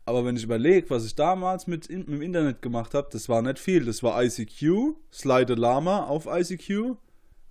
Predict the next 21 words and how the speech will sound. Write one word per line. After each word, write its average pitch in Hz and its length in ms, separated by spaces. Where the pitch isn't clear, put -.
und, 147 280
äh, 139 340
bisschen 139 260
Schüler-V 151 500
Z, - 360
das 110 160
war's. 156 500
Und 131 120
wenn 131 100
ich, 123 160
wenn 127 160
du 120 100
jetzt 123 200
überlegst, 135 420
wie 117 160
wichtig 156 320
so 123 100
E-Mail-Kommunikation 180 1200
ist 185 160
und 175 120
sowas, 180 400